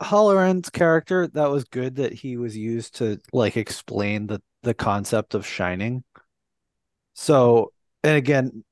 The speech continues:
not, not knowing what the story was about, I sort of spent the rest of the movie after that trying to understand if Jack h-, had the shining ability also, because the first times he was really affected by the hotel,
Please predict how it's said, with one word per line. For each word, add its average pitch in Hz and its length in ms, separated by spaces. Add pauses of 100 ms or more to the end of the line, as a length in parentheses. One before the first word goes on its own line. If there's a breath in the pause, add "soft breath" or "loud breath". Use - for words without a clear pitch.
(140)
not, 170 260
not 175 300
knowing 135 560 (160)
what 123 260
the 123 140
story 123 340
was 117 160
about, 110 400
I 113 80
sort 180 300
of 135 160
spent - 560
the 131 100
rest 123 300
of 131 60
the 127 60
movie 123 300
after 107 340
that 175 260 (560 soft breath)
trying 156 260
to 143 100
understand 131 720
if 110 320 (220)
Jack 117 640 (520)
h-, - 80
had 123 440
the 120 80
shining 117 420
ability 110 440
also, 165 520 (460 loud breath)
because 151 520 (520)
the 147 160
first 180 400
times 143 280
he 147 120
was 131 120
really 127 260
affected 113 500
by 104 180
the 123 80
hotel, 156 640